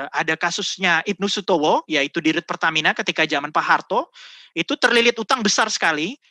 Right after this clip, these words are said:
itu sampai, eh, sepuluh miliar U S dollar, dan itu hampir membuat Indonesia bangkrut. Bayangkan, satu perusahaan bisa membuat satu negara bangkrut.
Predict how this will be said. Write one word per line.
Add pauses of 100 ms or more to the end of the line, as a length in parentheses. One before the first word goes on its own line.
(160)
itu
sampai,
eh,
sepuluh (240)
miliar
U
S
dollar, (320)
dan
itu
hampir
membuat
Indonesia
bangkrut. (480)
Bayangkan,
satu
perusahaan (160)
bisa
membuat
satu
negara
bangkrut.